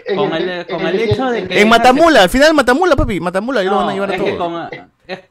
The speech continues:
Speaker 2: es que con el hecho nada más que ya hayan aceptado a Perú con todas estas condiciones, quitándole el apoyo del gobierno, que siga haciendo el mundial, ya es porque les llega altamente estas, esta, estos compet-, estas competencias. Y el problema es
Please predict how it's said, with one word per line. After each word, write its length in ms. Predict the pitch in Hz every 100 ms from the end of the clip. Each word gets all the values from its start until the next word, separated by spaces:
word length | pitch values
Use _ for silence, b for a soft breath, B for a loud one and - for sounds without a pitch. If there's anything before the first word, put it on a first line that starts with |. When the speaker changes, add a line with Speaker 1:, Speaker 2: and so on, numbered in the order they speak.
| -
Speaker 2:
es 120 | 202
que 100 | -
con 180 | 175 147
el 100 | 160
hecho 180 | 196 185
nada 160 | 180 180
más 160 | 185
que 200 | - 151 151
ya 60 |
hayan 260 | 160 165 165
aceptado 420 | 165 139 143 151
a 120 | 147
Perú 240 | 131 120 127
con 160 | 113
todas 160 | 113 131
estas 140 | 139 -
condiciones, 600 | 120 113 104 - 110 107
quitándole 540 | - - 117 120 123 117
el 80 | 104
apoyo 320 | - 113 113
del 100 | 110
gobierno, 460 | 104 107 110 107 _
que 100 | 107
siga 420 | _ - 156 127
haciendo 680 | 104 _ 127 131 127 123 113
el 120 | - 113
mundial, 520 | 110 110 104 131 - _ _ _ _
ya 120 | 123
es 80 | 131
porque 380 | 143 143 - 113
les 220 | 104 98
llega 260 | 139 131 123
altamente 560 | 123 123 113 113 120
estas, 260 | 113 127 - 110 -
esta, 840 | 110 - 117 110 92 - - _ _ _ _ _ _ _ _ _
estos 340 | 104 127 139
compet-, 320 | - 123 117 -
estas 220 | 131 -
competencias. 680 | - 127 104 123 127 123 104 _ _ _ _
Y 80 | 120
el 80 | 117
problema 420 | 120 127 131
es 80 | 143